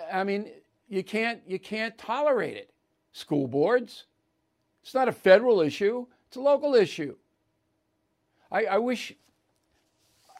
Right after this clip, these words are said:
I mean, way back when I was teaching, you didn't have any of this stuff. But boy, I was ferocious. Those bullies, they feared me. I get 'em.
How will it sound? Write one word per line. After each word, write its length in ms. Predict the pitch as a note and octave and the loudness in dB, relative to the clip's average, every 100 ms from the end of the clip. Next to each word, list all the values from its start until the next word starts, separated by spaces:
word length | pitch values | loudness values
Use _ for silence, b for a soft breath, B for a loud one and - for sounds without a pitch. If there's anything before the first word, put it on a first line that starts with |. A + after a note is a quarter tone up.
| - | -10
I 120 | E3+ | -8
mean, 240 | F3 D#3+ | -4 -2
way 160 | E3 G3+ | 2 4
back 220 | F3+ F3 | 6 4
when 100 | D#3 | 2
I 100 | E3 | -2
was 180 | D#3+ C#3 | -2 -4
teaching, 420 | - C#3+ G#2 C#3 | -8 -8 -6 -10
you 40 | C#3 | -8
didn't 140 | C#3 | -4
have 180 | D#3 C#3+ | -2 -2
any 160 | C#3+ | -6
of 100 | C3 | -10
this 200 | A#2 B2+ | -12 -14
stuff. 400 | - - - A#2 _ | -14 -10 -10 -10 _
But 280 | C#3 A#2+ - | -14 -14 -8
boy, 240 | B3 B3 | 6 8
I 180 | G3 G#3 | 8 6
was 160 | F3+ | 4
ferocious. 920 | - E3 D#3 E3 F3+ - - _ - _ _ _ _ _ _ | -6 -8 -6 -4 -4 -8 -16 _ -20 _ _ _ _ _ _
Those 180 | E3+ E3+ | -4 -2
bullies, 640 | B2 G3+ G#3 G#3 F#3 - _ _ _ - | 4 6 6 2 -6 -14 _ _ _ -4
they 100 | G3 | -4
feared 460 | - G3+ G3 C#3+ | 0 2 4 2
me. 240 | A#2 G2 _ _ _ _ _ _ _ _ _ _ _ | -6 -16 _ _ _ _ _ _ _ _ _ _ _
I 220 | D3 D#3+ F3+ | 2 2 4
get 240 | E3 G3 | 6 6
'em. 180 | D3 | 4